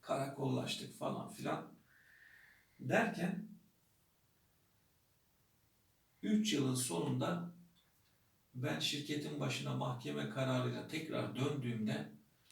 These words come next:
artık ortada müflis bir şirket vardı. Çünkü kavganın olduğu yerde, çekişmenin olduğu yere ne öğrenci gelir,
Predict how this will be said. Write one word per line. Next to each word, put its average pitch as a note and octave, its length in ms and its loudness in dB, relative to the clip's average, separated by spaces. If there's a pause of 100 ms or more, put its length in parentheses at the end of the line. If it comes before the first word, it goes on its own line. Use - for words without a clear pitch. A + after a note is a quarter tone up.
(1500)
artık D3 520 0
ortada C#3+ 460 4
müflis C#3 480 0
bir - 60 -4
şirket C#3+ 520 -2
vardı. E3+ 360 -2
Çünkü C3+ 440 -4
kavganın C#3+ 540 2
olduğu C3 360 2
yerde, B2 520 -2
çekişmenin C#3+ 600 -2
olduğu C3+ 300 0
yere B2 340 0
ne D#3 100 0
öğrenci C#3+ 640 0
gelir, D#3 420 -2